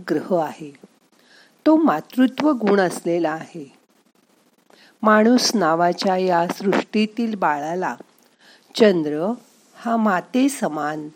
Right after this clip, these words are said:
कुशीत घेऊन अंगाई गीत गातो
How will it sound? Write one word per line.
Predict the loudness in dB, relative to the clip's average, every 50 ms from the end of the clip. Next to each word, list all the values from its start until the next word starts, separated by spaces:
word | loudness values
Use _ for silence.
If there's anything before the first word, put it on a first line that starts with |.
| _ _ -20 -20 -20 _ _
कुशीत | -2 0 0 0 0 0 0 0 0 -2 -4 -12 -16
घेऊन | -10 -8 -8 -6 -6 -8 -8 -10 -14 -20 -20 _ _ _ _ _ _ _ _ _ _ _ _ _ -4
अंगाई | 0 0 2 2 2 2 4 4 4 4 2 0 0 -2
गीत | -4 -4 -4 -6 -8 -10
गातो | -10 -10 -10 -10 -10 -10 -10